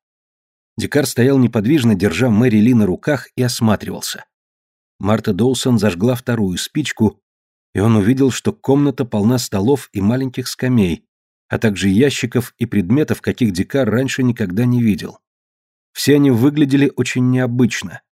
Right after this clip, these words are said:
Все были грязные и нагромождены друг на друга до самой крыши.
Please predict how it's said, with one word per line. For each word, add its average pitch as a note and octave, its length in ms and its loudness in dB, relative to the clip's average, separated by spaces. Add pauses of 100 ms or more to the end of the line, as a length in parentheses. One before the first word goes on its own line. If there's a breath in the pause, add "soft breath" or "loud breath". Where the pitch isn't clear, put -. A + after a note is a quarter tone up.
(360)
Все - 200 0
были C3+ 200 4
грязные B2 580 2
и B2+ 140 -8
нагромождены B2 680 2
друг B2+ 240 -2
на A2 100 2
друга C3 300 0
до A2 140 0
самой B2+ 340 -2
крыши. - 480 -4